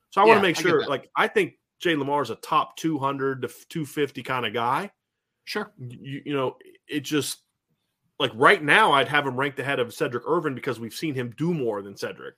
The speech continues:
Speaker 1: right?
Speaker 2: Sure,
Speaker 1: Um,
Speaker 2: yeah.
Speaker 1: But I've kinda sh-, thrown my asterisk by Cedric Irvin. I'm gonna kinda really hold a, a more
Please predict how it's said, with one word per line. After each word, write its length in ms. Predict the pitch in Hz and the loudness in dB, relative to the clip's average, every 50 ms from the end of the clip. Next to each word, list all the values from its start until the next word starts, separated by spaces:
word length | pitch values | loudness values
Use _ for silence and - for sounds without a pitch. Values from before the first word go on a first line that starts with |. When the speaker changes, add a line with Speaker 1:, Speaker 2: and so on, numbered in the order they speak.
| - - | -14 -10
Speaker 1:
right? 340 | 110 107 110 117 139 - _ _ _ _ | -6 -4 -2 -2 -4 -4 _ _ _ _
Speaker 2:
Sure, 340 | - - - 160 208 - - | -8 -6 -4 -4 -6 -6 -4
Speaker 1:
Um, 200 | - 117 110 107 | -2 -2 0 0
Speaker 2:
yeah. 180 | 98 - - - - _ _ _ _ _ _ 131 113 101 _ _ _ _ _ _ _ _ _ _ _ _ _ _ _ _ _ _ _ _ _ | 0 -2 -4 -6 -10 _ _ _ _ _ _ -20 -20 -20 _ _ _ _ _ _ _ _ _ _ _ _ _ _ _ _ _ _ _ _ _
Speaker 1:
But 200 | - 156 160 - | 2 2 2 4
I've 160 | - 135 131 - | -2 -4 -4 -2
kinda 300 | - 151 135 127 120 - | 0 2 2 2 0 -2
sh-, 160 | - - - 131 - | -6 -10 -10 -2 0
thrown 220 | 156 147 147 135 | 2 2 2 2
my 160 | 131 127 127 - - | 2 2 0 0 0
asterisk 640 | 120 127 135 131 123 - - 139 123 110 - - | 2 2 2 2 -2 -6 -4 -4 -4 -4 -4 -4
by 400 | 127 117 113 107 104 107 107 104 - _ _ 123 _ _ _ _ _ | 0 0 0 2 2 0 -2 -4 -6 _ _ -20 _ _ _ _ _
Cedric 380 | - - - 135 120 120 117 | -10 -4 -4 -4 -4 -4 -4
Irvin. 220 | 120 127 120 113 117 | -2 -2 0 0 0
I'm 100 | 123 135 | -2 0
gonna 140 | 135 120 107 | -2 -2 -2
kinda 260 | - 135 131 123 113 | -2 -4 -2 -2 -2
really 320 | 107 113 127 135 127 127 | -4 -4 -4 -4 -4 -4
hold 260 | 117 110 123 123 120 110 | -4 -2 -2 -2 0 -2
a, 120 | 104 104 _ - | -4 -4 _ -14
a 60 | 113 | -10
more 300 | 113 117 120 117 110 107 | -6 -2 -2 -2 -2 -4